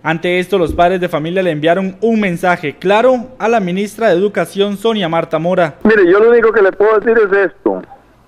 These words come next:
Speaker 2: y se lo digo a usted y se lo digo a la ministra de Educación. Ella aceptaría que una hija de ella venga a una escuela donde la maestra tiene comprobado,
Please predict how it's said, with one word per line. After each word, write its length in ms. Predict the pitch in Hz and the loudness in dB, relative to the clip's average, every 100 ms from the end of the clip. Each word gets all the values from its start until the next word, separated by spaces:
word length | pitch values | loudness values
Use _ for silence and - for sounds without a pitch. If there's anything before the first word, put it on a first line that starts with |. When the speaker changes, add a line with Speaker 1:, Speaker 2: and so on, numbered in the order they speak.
| _ | _
Speaker 2:
y 100 | 156 | -2
se 100 | 143 | 0
lo 140 | 143 147 | 2 2
digo 180 | 196 | 2
a 60 | 214 | 0
usted 300 | 190 214 208 | 0 -2 0
y 20 | |
se 80 | 196 | 0
lo 120 | 185 | 2
digo 280 | 185 190 208 | 2 2 0
a 40 | |
la 120 | 202 170 | 0 -2
ministra 460 | 160 175 185 202 | -4 -6 -2 0
de 60 | 196 | 2
Educación. 800 | 180 - - 151 170 139 - - _ _ _ _ _ _ _ _ _ - | 2 0 -4 0 0 -2 -8 -14 _ _ _ _ _ _ _ _ _ -2
Ella 460 | 175 214 220 214 | 0 2 0 -2
aceptaría 960 | 202 - 185 - 160 196 220 214 202 190 - - | -2 -4 -6 -2 -2 -2 0 2 0 -4 -12 -14
que 120 | - 147 | -2 2
una 440 | 160 214 208 165 | 2 2 0 0
hija 400 | 196 208 185 165 | 0 -2 0 2
de 300 | 151 170 202 | 2 2 2
ella 260 | 202 196 170 | 0 0 0
venga 380 | 180 202 165 | 0 0 0
a 40 | 139 | 0
una 300 | 160 202 190 | 0 -2 -4
escuela 480 | 170 - 185 214 185 | -4 -4 0 2 2
donde 340 | 165 147 143 | 0 -2 -2
la 80 | 139 | 0
maestra 600 | 139 143 190 185 202 190 - - | 0 0 0 0 -2 -2 -6 -4
tiene 420 | 190 214 214 214 - - - - - _ - _ _ | -2 -2 -4 -8 -12 -20 -20 -20 -20 _ -20 _ _
comprobado, 920 | - - 285 - 147 143 180 170 104 | -4 -2 -2 -2 0 2 2 0 -4